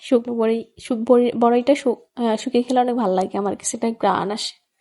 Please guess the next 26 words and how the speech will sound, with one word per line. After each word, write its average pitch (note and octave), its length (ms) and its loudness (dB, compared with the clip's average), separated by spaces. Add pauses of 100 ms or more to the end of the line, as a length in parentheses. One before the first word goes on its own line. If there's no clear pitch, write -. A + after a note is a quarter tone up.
(920)
দেখুন C4+ 240 -8 (640)
মনে A3+ 160 -6
হচ্ছে A3+ 180 -4
যেন A3+ 220 0
খেজুরের A#3 440 -2
মতো A#3+ 220 -6
দেখা G#3+ 260 -6
যাচ্ছে। - 260 -10 (440)
আর A3 140 -2
রাত্রে G#3 380 -2
আমাদের A3+ 320 -4
বাসার A3 300 -6
নিচে A3+ 300 -2
রাত্রে A3 360 -2 (640)
খিচুড়ি B3 360 -2
রান্না A#3+ 260 0
করছে, B3+ 380 0
সেখান A#3+ 320 -6
থেকে B3 260 -4 (180)
আমাকে A3+ 320 -4
খিচুড়ি A#3+ 360 -4
দিয়ে A#3 180 2
গেছে, A#3 220 -2 (120)
এত G#3+ 300 -4
বেশি A#3 280 -6 (140)
মজা। A#3+ 340 0